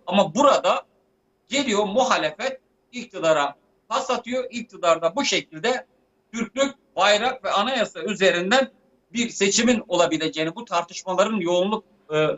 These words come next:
sergileyeceği bir seçim olabileceğine dikkat çekiyor ve ortaya şöyle bir manzara çıkıyor. Yani Türkiye Cumhuriyeti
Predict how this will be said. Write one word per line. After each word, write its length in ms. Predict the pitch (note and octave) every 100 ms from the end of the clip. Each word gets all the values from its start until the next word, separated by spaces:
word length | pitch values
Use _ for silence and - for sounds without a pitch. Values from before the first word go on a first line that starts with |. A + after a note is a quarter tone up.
| - _ _ _ _ _
sergileyeceği 760 | F#3 F#3 F3 F#3+ F#3+ A3 A3+ F#3+
bir 220 | G#3+ D#3+ _ _
seçim 500 | - E3+ D#3+ D4+ B3
olabileceğine 800 | E3+ E3 D#3 D3 D3 D3+ C#3+ B2+
dikkat 300 | - - A3+
çekiyor 420 | G#3 - A#3+ C4+ C4 _ _ G#3+
ve 60 | G3 -
ortaya 460 | B3 A3 F#3 G#3
şöyle 260 | G#3+ G#3 G#3+
bir 40 |
manzara 480 | F#3+ F#3 F3+ F3 F3
çıkıyor. 380 | E3 - B2 - _ _ _
Yani 280 | A#3 C4 G3
Türkiye 360 | B3 A#3 B3 A#3+
Cumhuriyeti 760 | G#3 A3+ A3 G#3+ G#3 A3 -